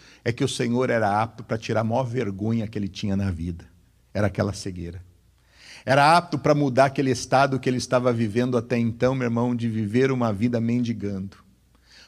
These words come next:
Condenado pelos homens a ser cego pelo resto da vida.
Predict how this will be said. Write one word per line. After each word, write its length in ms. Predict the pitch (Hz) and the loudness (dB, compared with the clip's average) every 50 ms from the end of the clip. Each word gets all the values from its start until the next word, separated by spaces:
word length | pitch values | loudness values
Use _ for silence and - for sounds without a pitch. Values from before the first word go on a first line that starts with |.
| _ | _
Condenado 680 | - 139 151 156 151 160 165 156 165 180 208 214 190 190 | 0 2 2 4 6 4 4 4 6 4 4 6 4 2
pelos 380 | 190 190 190 185 185 151 127 | 4 2 2 4 4 4 4
homens 340 | 151 151 143 139 135 127 117 | 4 4 4 4 2 0 0
a 80 | 131 131 | 0 -2
ser 220 | 131 - 147 120 | -2 -2 -4 -4
cego 380 | - - - 151 160 165 156 147 | -4 -2 0 0 0 2 0 -2
pelo 260 | - - 156 147 143 | -2 -2 -2 0 0
resto 440 | 113 117 131 160 - - - 170 156 | 2 2 2 2 0 -2 -6 -6 -2
da 120 | 147 147 | -2 -2
vida. 440 | 139 120 113 110 101 95 95 92 87 | -2 0 -4 -4 -4 -4 -6 -10 -10